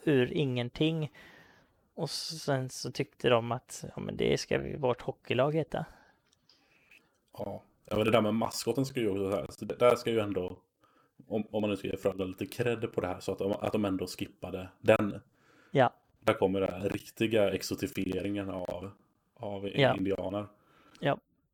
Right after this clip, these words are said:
Speaker 1: Sen så var väl det officiella att, eh, typ barn blev rädda för den eller någonting, men jag
Speaker 2: Vilket
Speaker 1: tror
Speaker 2: man
Speaker 1: nog
Speaker 2: också
Speaker 1: det
Speaker 2: kan
Speaker 1: var
Speaker 2: förstå, för den var lite,
Speaker 1: Ja.
Speaker 2: <laughs> den var rätt läskig, alltså.
Speaker 1: Ja, men det var nog lite av varje, kan jag tänka mig.
Speaker 2: Ja.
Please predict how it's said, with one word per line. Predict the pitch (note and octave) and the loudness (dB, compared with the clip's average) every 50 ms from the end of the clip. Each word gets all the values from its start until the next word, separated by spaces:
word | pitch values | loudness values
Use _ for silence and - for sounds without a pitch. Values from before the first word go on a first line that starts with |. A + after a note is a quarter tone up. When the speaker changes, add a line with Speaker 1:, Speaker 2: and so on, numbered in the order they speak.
| _ | _
Speaker 1:
Sen | - - - D3 C#3 C3 | -2 2 2 4 4 4
så | - D3 | 4 6
var | C#3 C3 A#2+ | 8 8 8
väl | B2 A#2+ | 6 6
det | A#2+ B2 | 4 4
officiella | - B2 - - B2+ - - C#3 B2 A#2 A#2 A#2+ C3 C#3 | 2 2 0 -2 -2 0 2 2 2 4 4 4 4 4
att, | - B2+ - _ - - C#3+ | 2 -4 -10 _ -12 -4 0
eh, | C3 B2 A#2+ A#2+ A#2 A#2 | 2 4 4 4 2 0
typ | - - B2 A2 - | 0 -2 -4 -4 -2
barn | - C3+ C3 A2+ A2 A2 A2+ | 2 4 4 4 4 2 0
blev | A2+ A2+ A2+ A#2+ | -2 -2 0 2
rädda | B2 B2+ A#2+ A#2+ A#2 - A#2+ C3 | 2 2 0 0 4 4 4 6
för | - - - B2 | 6 4 4 4
den | A#2+ A#2+ A#2+ | 2 2 2
eller | B2 B2 B2 | 0 0 0
någonting, | A#2+ B2 - - - - | -2 -4 -6 -8 -10 -4
men | C3 B2+ B2 B2 A#2+ - - - _ _ _ _ _ - | -2 -2 -2 -2 -4 -8 -12 -18 _ _ _ _ _ -4
jag | - - - - - - | -2 0 0 0 0 0
Speaker 2:
Vilket | - G2+ - - - | 0 0 0 2 2
Speaker 1:
tror | - F#2+ | 2 2
Speaker 2:
man | F#2 - | 2 2
Speaker 1:
nog | A#2+ A#2+ | 0 0
Speaker 2:
också | A#2 - D3+ | 2 2 2
Speaker 1:
det | C3+ | 4
Speaker 2:
kan | A#2+ G#2 | 4 2
Speaker 1:
var | F#2+ | 0
Speaker 2:
förstå, | - - - - | 0 -4 -4 -6
för | - - | -4 0
den | F#2+ F#2+ F#2+ | 2 2 4
var | F#2+ F#2 F2 | 4 4 4
lite, | F#2+ G2 F#2+ | 6 6 8
Speaker 1:
Ja. | B2+ B2+ C3 | 8 8 6
Speaker 2:
<laughs> | C#3 - - - G2 - - - - - - - - - _ - _ - - - - | 4 -2 -6 -6 -8 -8 -10 -12 -10 -8 -8 -8 -8 -8 _ -20 _ -16 -14 -6 -2
den | - G2 | 0 0
var | F#2+ F#2+ | 0 0
rätt | F#2 - - | -4 -4 -6
läskig, | G2 - - - F#2 | -8 -8 -4 -4 -4
alltså. | F#2 - - G2 _ _ _ _ _ _ _ _ | -4 -4 -8 -12 _ _ _ _ _ _ _ _
Speaker 1:
Ja, | - F#3 - - - _ _ _ _ _ | -4 -2 -2 -2 -4 _ _ _ _ _
men | - C3+ C3 | -4 -2 0
det | C3 | 0
var | B2+ B2 A#2+ | 2 2 2
nog | A#2+ A#2+ A#2 | 2 2 2
lite | B2 B2 - - C3 | 2 2 2 2 2
av | B2+ | 4
varje, | C3 C3 B2+ - B2 A#2+ | 4 2 2 2 -2 -2
kan | - - C3+ | -2 -4 -6
jag | C3+ - | -6 -6
tänka | C#3 C#3 - - - | -8 -8 -8 -8 -8
mig. | D#3 D3+ C#3+ - _ _ _ _ _ _ _ _ _ _ _ _ _ _ _ _ _ _ _ _ - | -6 -8 -8 -10 _ _ _ _ _ _ _ _ _ _ _ _ _ _ _ _ _ _ _ _ -4
Speaker 2:
Ja. | - G2+ F2+ | -2 -2 -2